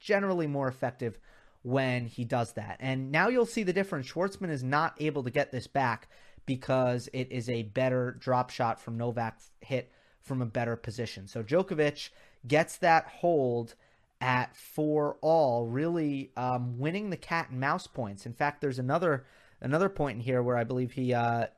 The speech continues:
hits a really nice lob. At four five,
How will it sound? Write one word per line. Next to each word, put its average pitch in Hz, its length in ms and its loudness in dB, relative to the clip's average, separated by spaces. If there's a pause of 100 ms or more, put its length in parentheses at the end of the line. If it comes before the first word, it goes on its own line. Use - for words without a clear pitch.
(120)
hits - 220 -8
a 131 40 -4
really 127 200 0
nice 117 200 -6
lob. 110 380 -6 (1400)
At 123 120 -8
four 165 220 0
five, 160 480 6